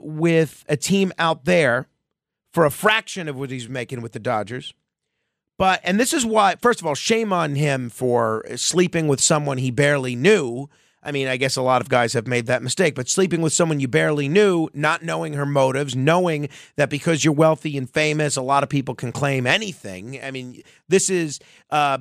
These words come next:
a-, again, I, I said the same thing when we were talking about women at college, uh, nineteen years old, who just get blitzed and get drunk and then, uh,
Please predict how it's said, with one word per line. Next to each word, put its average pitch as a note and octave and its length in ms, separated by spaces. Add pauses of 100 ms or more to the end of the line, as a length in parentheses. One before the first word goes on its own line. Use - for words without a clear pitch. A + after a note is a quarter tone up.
(100)
a-, C#3+ 220
again, E3 420
I, C3 180
I D3+ 80
said E3+ 200
the D3 60
same E3 280
thing D3+ 280
when C#3 100
we C#3 100
were C#3 60
talking C#3+ 400
about A#2 460
women D3+ 420
at C3+ 140
college, C#3+ 640
uh, B2+ 240 (100)
nineteen D3 680
years C3+ 200
old, C#3+ 320
who C3+ 160
just B2+ 300
get B2+ 280 (320)
blitzed D#3 640
and C#3+ 120
get C3+ 260
drunk E3 560
and C#3 240
then, C3 300 (260)
uh, C3 160